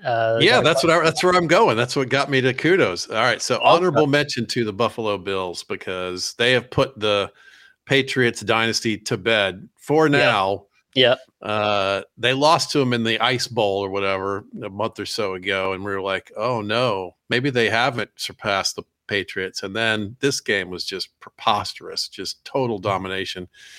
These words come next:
Speaker 2: This was like a college game, like a homecoming when they bring in some school you've never <laughs> heard of. Like, it's
Speaker 1: Yeah.
Speaker 2: crazy. But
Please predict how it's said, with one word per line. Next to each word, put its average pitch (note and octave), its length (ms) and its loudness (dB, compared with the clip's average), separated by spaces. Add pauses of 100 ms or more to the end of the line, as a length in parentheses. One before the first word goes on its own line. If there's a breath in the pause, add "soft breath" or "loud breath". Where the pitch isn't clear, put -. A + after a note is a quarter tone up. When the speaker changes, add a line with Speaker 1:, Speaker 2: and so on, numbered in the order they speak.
(680 loud breath)
Speaker 2:
This - 160 -6
was B2+ 120 0
like G2+ 160 0
a F#2 60 -6
college G#2+ 460 0
game, F#2 360 -4 (140)
like G2 300 -6
a G2+ 60 -8
homecoming G#2 680 -4
when F2+ 140 -6
they F#2 100 -4
bring G2 260 -4
in F#2 140 -4
some F#2+ 360 -4
school G#2+ 360 -4
you've G2 120 -2
never G2 260 0
<laughs> - 80 2
heard C#3 180 4
of. - 400 -8
Like, C3+ 260 0
it's - 180 0
Speaker 1:
Yeah. A#2 200 6
Speaker 2:
crazy. - 520 -6 (840 loud breath)
But G3+ 260 4